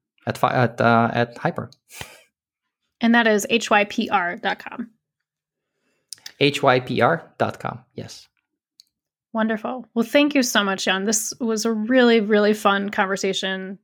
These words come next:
Speaker 2: I found it su-, super interesting. I hope everyone else does too. And I really, really appreciate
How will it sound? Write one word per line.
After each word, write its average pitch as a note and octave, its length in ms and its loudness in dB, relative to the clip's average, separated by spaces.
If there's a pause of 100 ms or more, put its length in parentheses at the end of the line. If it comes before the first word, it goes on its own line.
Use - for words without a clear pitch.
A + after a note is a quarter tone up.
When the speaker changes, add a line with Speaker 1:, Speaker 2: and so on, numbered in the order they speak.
(160)
Speaker 2:
I A#3 300 2
found B3+ 240 6
it A3 100 2
su-, - 200 -2 (120)
super D#4 440 4
interesting. A#3+ 560 0
I G#3 100 2
hope A3+ 180 0
everyone G#3 360 0
else G3+ 160 -4
does G3 260 -2
too. G3 380 -2 (440)
And A3+ 160 2
I A#3 40 6
really, A#3 420 6
really G#3 240 2
appreciate G#3 480 -2